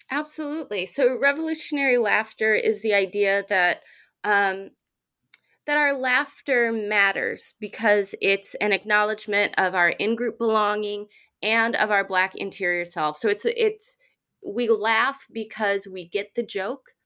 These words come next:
because we know who the joke is about, and because we recognize that other people, um, within our group also get the joke, that, that we are all laughing together. Um, it's kind of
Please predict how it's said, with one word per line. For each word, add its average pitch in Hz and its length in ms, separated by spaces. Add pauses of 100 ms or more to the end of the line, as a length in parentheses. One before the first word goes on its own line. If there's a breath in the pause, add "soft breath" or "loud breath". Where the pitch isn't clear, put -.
(300)
because 202 360
we 208 180
know 196 280
who 214 200
the 196 100
joke 196 300
is 190 100
about, 190 440 (280 soft breath)
and 208 120
because 208 280
we 202 100
recognize 196 500
that 190 180
other 202 240
people, 185 540 (360 soft breath)
um, 180 400
within 196 360
our 180 160
group 175 340 (140)
also 196 500 (260)
get 175 180
the 165 80
joke, 147 380
that, 170 220
that 180 160
we 208 100
are 202 100
all 190 320
laughing 180 560
together. 170 640 (340 soft breath)
Um, 180 300
it's - 240
kind 247 360
of 233 80